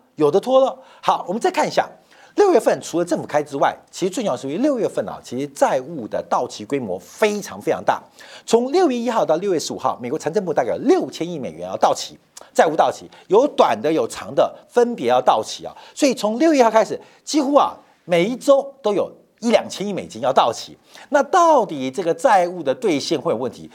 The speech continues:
其实就是在违约的问题啊。所以美国不能再借新债，然后来还旧债，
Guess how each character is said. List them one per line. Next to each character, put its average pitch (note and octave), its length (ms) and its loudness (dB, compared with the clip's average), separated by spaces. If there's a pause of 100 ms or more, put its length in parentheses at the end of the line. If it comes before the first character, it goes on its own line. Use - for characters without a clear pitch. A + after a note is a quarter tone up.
(100)
其 - 140 -10
实 C#3 40 -8
就 F3+ 120 -2
是 C#3 100 -6
在 D#3+ 180 0
违 F2 180 -8
约 C3 80 -8
的 F#3 80 -10
问 C4+ 160 2
题 - 120 -12
啊。 F2+ 140 -6 (220)
所 - 120 -2
以 C#3 60 2
美 D#3+ 160 -2
国 F#3+ 100 0
不 C#4+ 160 -2
能 G3+ 120 0
再 G3 100 0
借 A3 220 0
新 B3+ 240 -4
债， B3 240 2 (300)
然 D3 120 -2
后 D3 80 0
来 D3 160 4
还 C#3+ 300 -2
旧 A3 200 0
债， - 240 0